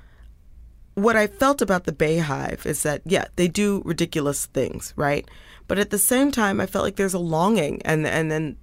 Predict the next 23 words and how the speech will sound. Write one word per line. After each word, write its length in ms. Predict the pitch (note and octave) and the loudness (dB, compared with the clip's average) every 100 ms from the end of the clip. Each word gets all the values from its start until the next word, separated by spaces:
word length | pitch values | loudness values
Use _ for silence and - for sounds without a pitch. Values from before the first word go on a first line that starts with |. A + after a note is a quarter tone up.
| - | -6
Beyonce 580 | D#3+ D#3+ E3 G3 F#3 D#3 | 0 2 2 0 -2 -4
fills 640 | - - E3+ D3+ D#3 - - | -8 -2 0 2 -2 -6 -4
a 60 | D3+ | -2
need. 460 | D#3 G#3+ C4+ - - - - - | -2 0 0 -2 -10 -18 -18 -4
And 160 | - G3 | 0 2
so 240 | G3+ F#3+ - | 4 4 4
often 500 | G#3 C#4 G#3+ E3+ - | 2 2 0 0 -4
why 300 | - D#3+ E3 D#3+ | -4 0 2 2
I 60 | |
think 240 | D#3 E3+ E3 | 0 -2 -2
about 360 | C#3+ C3+ - | 0 0 -2
people 280 | - E3+ C#3 | -8 -4 -4
in 80 | C#3+ | -4
pop 220 | D3 C#3+ | -6 -6
culture 240 | C#3+ C#3 D3+ | -6 -6 -4
is 80 | |
not 160 | E3 G3 | -2 -2
because 200 | A#3+ A3+ | -2 -2
I'm 120 | F#3+ | -2
particularly 400 | - E3 D3+ C#3+ | -2 -4 -6 -6
interested 360 | D3 D#3 - C3+ | -6 -4 -4 -2
in 120 | C3+ | -2
them, 260 | E3+ E3 | -2 -2